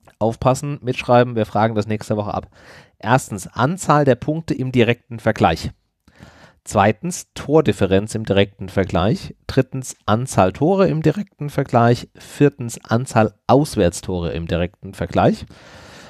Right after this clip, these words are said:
Fünftens, wenn nach Anwenden der Kriterien eins bis vier zwei oder mehr Mannschaften immer noch den gleichen Tabellenplatz belegen, werden für diese Teams die Kriterien eins bis vier erneut angewendet. Sollte dies zu keiner definitiven Platzierung führen,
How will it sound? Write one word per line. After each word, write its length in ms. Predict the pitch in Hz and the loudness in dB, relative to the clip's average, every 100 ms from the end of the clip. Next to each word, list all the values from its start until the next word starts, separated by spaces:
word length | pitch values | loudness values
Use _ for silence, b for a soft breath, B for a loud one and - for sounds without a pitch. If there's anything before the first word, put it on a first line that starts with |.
| B B | B B
Fünftens, 680 | - 165 247 - 139 110 - 107 | -2 0 0 -4 -6 -6 -8 0
wenn 240 | 120 131 | 0 4
nach 280 | 127 123 - | 2 2 0
Anwenden 560 | 143 208 165 165 135 | -2 0 0 0 0
der 140 | 135 123 | 2 2
Kriterien 540 | 139 135 135 127 123 | 2 2 2 2 0
eins 400 | - 120 185 185 | 0 -2 -2 -4
bis 200 | - 135 | -8 -8
vier 260 | - 139 117 | 0 2 2
zwei 280 | - 127 135 | 0 0 2
oder 180 | 127 123 | 2 0
mehr 200 | 123 131 | 0 0
Mannschaften 460 | 127 127 120 - - | -2 -2 -4 -6 -6
immer 240 | 196 226 | -2 0
noch 120 | 180 156 | 2 2
den 160 | 135 | 0
gleichen 340 | 127 123 127 117 | 2 2 2 -2
Tabellenplatz 560 | 113 117 143 131 117 | 0 0 0 -2 -2
belegen, 680 | - 104 117 147 170 170 160 | -2 0 4 4 2 -4 0
werden 300 | 117 123 131 | 4 4 2
für 140 | - 123 | -10 -4
diese 340 | 131 135 131 - | 0 2 0 -2
Teams 280 | - 135 143 | -4 -4 -2
die 140 | 117 | -4
Kriterien 540 | - 110 117 120 120 113 | 0 2 4 4 2 0
eins 260 | 104 117 | -2 -2
bis 200 | - 107 | -4 -8
vier 180 | - 110 | -4 -2
erneut 380 | 95 95 90 - | 0 0 -2 -2
angewendet. 580 | 113 165 160 151 151 139 | -4 -2 2 4 4 2
Sollte 220 | 117 117 | 0 -2
dies 280 | - 117 - | 0 -2 -2
zu 140 | 104 | -8
keiner 540 | - 117 127 127 127 - _ _ - | -2 2 4 6 4 0 _ _ -2
definitiven 680 | 120 120 117 - 127 117 107 | -2 -2 -10 -4 -4 -4 -4
Platzierung 540 | 107 101 104 92 90 | -4 -2 -8 -8 -12
führen, 380 | - 139 156 | -4 0 2